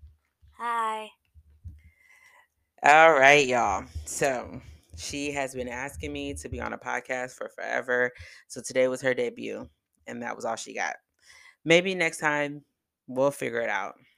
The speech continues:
Speaker 2: Um, but today we're gonna do something a little bit different. <laughs> Today, I don't know if you all, um, know, but there is a website called Reddit,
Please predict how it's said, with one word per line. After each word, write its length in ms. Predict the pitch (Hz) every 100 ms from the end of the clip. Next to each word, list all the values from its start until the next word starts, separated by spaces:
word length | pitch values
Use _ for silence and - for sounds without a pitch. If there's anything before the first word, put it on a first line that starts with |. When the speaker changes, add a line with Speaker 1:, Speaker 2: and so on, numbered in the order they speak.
| _ _ _ _ _ _ _ _ - -
Speaker 2:
Um, 420 | 135 123 123 131 - - - _ - -
but 1000 | 285 415 247 151 165 233 - - - - _ -
today 600 | 240 233 285 359 403 -
we're 80 | 233
gonna 160 | 330 359
do 80 | 330
something 300 | 294 269 233
a 60 |
little 160 | 208 175
bit 120 | 135
different. 440 | 151 - 110 71 - 220 - 254 262 - -
<laughs> 680 | - - _ _ - _
Today, 840 | - 269 180 208 277 294 135 135 160 220 _ _ _ _ - - 202
I 20 |
don't 120 | 254
know 160 | 220 190
if 140 | 165
you 120 | 165
all, 220 | 160 147 - - -
um, 380 | 135 131 127 131 - -
know, 800 | 139 143 160 139 120 117 120 - _ _
but 200 | 143 131 -
there 280 | 139 156 208
is 640 | - 139 135 131 127 127 -
a 180 | 131 123
website 520 | 127 185 262 - 117
called 240 | - 135 123
Reddit, 400 | 110 117 196